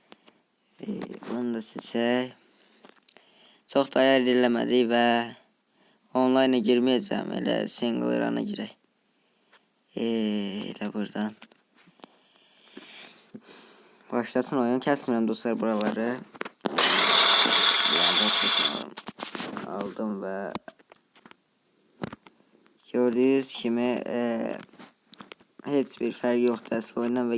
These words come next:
qəşəng iki təkər də qalxma-, qalxıza bilirəm. Qalxa bilmirəm daha doğrusu mən dostlar, amma qalxır gördüyünüz kimi. Mən belə çox da maşın avtoş oyun-, avtoş oyunlarında yaxşı deyiləm. Yəni, nəsə,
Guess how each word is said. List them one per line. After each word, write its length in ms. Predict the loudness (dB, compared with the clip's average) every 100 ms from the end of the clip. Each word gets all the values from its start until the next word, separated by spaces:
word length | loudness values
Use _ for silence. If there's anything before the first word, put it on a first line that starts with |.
| -2
qəşəng 240 | -4 -6
iki 100 | -6 -6
təkər 320 | -4 -2 -2
də 140 | -4 -6 _ _ -20 -20 -20 -20 -12 0
qalxma-, 600 | 0 0 2 2 0 -2
qalxıza 480 | 2 2 0 0 0 2
bilirəm. 480 | 0 2 2 2
Qalxa 320 | 0 -2 0 0
bilmirəm 280 | 0 4
daha 180 | 2 2
doğrusu 320 | -2 -4 -2 -2
mən 140 | -2
dostlar, 260 | -2 2 2
amma 200 | 2 2
qalxır 360 | 0 2 0 0
gördüyünüz 320 | -2 -4 -8
kimi. 300 | -6 -4 -4 -6 _ _ -10 -10 -12 _ _ _ _ _ -2
Mən 160 | 2
belə 160 | 2 2
çox 200 | -2 2
da 260 | 0 0 -2
maşın 320 | -4 -2 -4 -4
avtoş 340 | -2 -2 0
oyun-, 300 | -2 -2 -4
avtoş 400 | -6 -6 -2 -2
oyunlarında 480 | -2 -2 -2 0 2
yaxşı 360 | 0 0 -8 -4
deyiləm. 320 | -2 -2 -6 -10 _ -20 -20 -20 _ -20 _ _ _ _ _ -16
Yəni, 180 | -12 -10 -12 -14 -20 -20 -20 _ _ -6
nəsə, 280 | -4 0